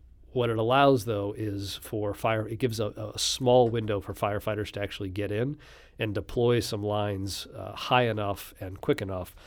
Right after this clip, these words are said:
that they can eventually stop the spread, which is exactly what they did as they got to the,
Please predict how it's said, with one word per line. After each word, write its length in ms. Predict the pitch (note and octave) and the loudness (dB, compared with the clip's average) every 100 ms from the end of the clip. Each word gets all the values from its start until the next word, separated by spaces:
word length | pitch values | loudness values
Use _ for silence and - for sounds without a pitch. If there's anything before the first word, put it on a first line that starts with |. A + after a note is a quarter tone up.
| - - - | -20 -14 -8
that 100 | F#2 | -4
they 140 | G#2 | -4
can 120 | G#2+ | -2
eventually 600 | G2+ F#2 A2 G#2 A2+ G#2 | -4 -2 -2 -2 -2 -4
stop 360 | F#2+ - F#2+ - | -4 -4 -6 -8
the 60 | |
spread, 320 | - B2 A2 F#2+ | -8 -2 -2 -4
which 140 | F2+ | -6
is 120 | G2 | -6
exactly 360 | F#2+ A2 G#2+ G#2+ | -4 -2 -2 -2
what 140 | G2+ | -4
they 100 | G2+ | -4
did 240 | F#2+ G#2 G2+ | -4 -2 -2
as 120 | F#2+ | -4
they 120 | F#2+ | -6
got 200 | F#2+ F#2 | -6 -6
to 80 | - | -8
the, 260 | F#2+ F2+ | -8 -8